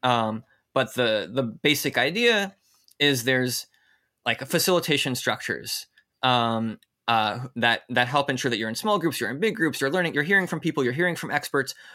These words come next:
you're taught how to actually make sense of the information. Um, like, you, you come up with principles often at the very beginning of, like,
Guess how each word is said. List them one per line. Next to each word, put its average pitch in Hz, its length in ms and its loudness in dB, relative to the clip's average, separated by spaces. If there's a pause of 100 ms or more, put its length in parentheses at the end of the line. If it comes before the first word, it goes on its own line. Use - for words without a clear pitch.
you're 147 100 0
taught 175 360 0
how 151 140 2
to 131 100 0
actually 139 460 -2 (240)
make 131 200 -2
sense 160 260 0
of 160 60 0
the 156 80 -4
information. 139 720 -4 (340)
Um, 120 480 2
like, 110 300 -4
you, 123 120 -2
you 131 140 -2
come 190 180 0
up 185 80 -2
with 143 160 -4
principles 226 540 -2
often 196 180 -2
at 143 60 -6
the 139 40 0
very 143 140 4
beginning 127 340 -2
of, 170 80 -4
like, 139 200 0